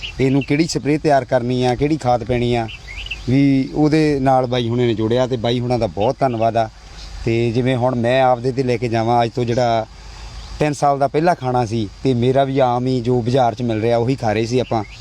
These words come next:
ਤੇ ਉਹੀ ਬਿਮਾਰੀਆਂ ਘਰ ਦੇ ਵਿੱਚ ਸੀਗੀਆਂ। ਤੇ ਜਦੋਂ ਤੋਂ ਅਸੀਂ ਫਾਰਮ ਹਾਊਸ ਸ਼ੁਰੂ ਕੀਤਾ ਵਾ, ਉਹ ਤੋਂ ਬਾਅਦ ਆਪਣਾ ਇੱਥੋਂ ਹੀ ਖਾਣਾ ਪਾਣਾ ਜਿਹੜਾ ਸ਼ੁੱਧ ਹੋ ਗਿਆ ਤੇ ਜਿਹੜੀਆਂ ਆਪਣੀਆਂ ਬਿਮਾਰੀਆਂ ਘਰ ਦੇ ਵਿੱਚੋਂ ਬਿਲਕੁਲ ਸਾਫ਼ ਹੋ ਗਈਆਂ ਜੀ।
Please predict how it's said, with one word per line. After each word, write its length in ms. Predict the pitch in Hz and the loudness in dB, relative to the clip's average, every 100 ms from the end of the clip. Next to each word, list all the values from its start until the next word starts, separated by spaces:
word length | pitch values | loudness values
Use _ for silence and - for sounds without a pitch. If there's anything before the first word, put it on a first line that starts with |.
| - - - - | -14 -14 -14 -2
ਤੇ 40 | 139 | 2
ਉਹੀ 160 | 151 | 2
ਬਿਮਾਰੀਆਂ 400 | 151 151 151 160 | 2 2 2 2
ਘਰ 160 | 156 147 | 2 2
ਦੇ 120 | 139 | 2
ਵਿੱਚ 200 | 135 123 | 0 -4
ਸੀਗੀਆਂ। 380 | 117 139 147 139 - - - - - | -4 0 0 -2 -10 -16 -16 -16 -6
ਤੇ 60 | 123 | 0
ਜਦੋਂ 200 | 143 147 | 2 2
ਤੋਂ 120 | 156 | 0
ਅਸੀਂ 140 | 143 | 0
ਫਾਰਮ 280 | 120 135 151 | 0 0 0
ਹਾਊਸ 220 | 151 - 135 127 | -2 0 -2 0
ਸ਼ੁਰੂ 220 | 123 156 | 0 2
ਕੀਤਾ 300 | 151 120 123 | 2 2 2
ਵਾ, 220 | 113 104 - - - | 2 -2 -6 -18 -4
ਉਹ 60 | 135 | 0
ਤੋਂ 120 | 156 | 2
ਬਾਅਦ 200 | 135 139 | 2 2
ਆਪਣਾ 260 | 139 139 139 | 0 0 -2
ਇੱਥੋਂ 200 | - 180 | 0 -2
ਹੀ 60 | |
ਖਾਣਾ 240 | 131 127 123 | 0 0 2
ਪਾਣਾ 340 | 127 123 120 - | 0 0 -4 -8
ਜਿਹੜਾ 400 | 107 123 135 117 | -2 2 2 2
ਸ਼ੁੱਧ 300 | - 131 139 | -2 -4 -2
ਹੋ 140 | 123 101 | -2 -4
ਗਿਆ 180 | 98 - - - - - - - | -4 -8 -16 -16 -14 -12 -14 -4
ਤੇ 80 | 135 | 0
ਜਿਹੜੀਆਂ 260 | 139 151 | 2 2
ਆਪਣੀਆਂ 260 | 143 143 143 | 2 0 0
ਬਿਮਾਰੀਆਂ 440 | 127 120 120 131 | 0 0 0 0
ਘਰ 160 | 127 139 | 0 -2
ਦੇ 120 | 110 | -2
ਵਿੱਚੋਂ 280 | 107 - 120 | -6 -2 0
ਬਿਲਕੁਲ 280 | 110 110 123 | 0 0 -2
ਸਾਫ਼ 260 | 98 104 | 0 0
ਹੋ 100 | 127 | 0
ਗਈਆਂ 180 | 131 123 | 0 0
ਜੀ। 160 | 113 | 0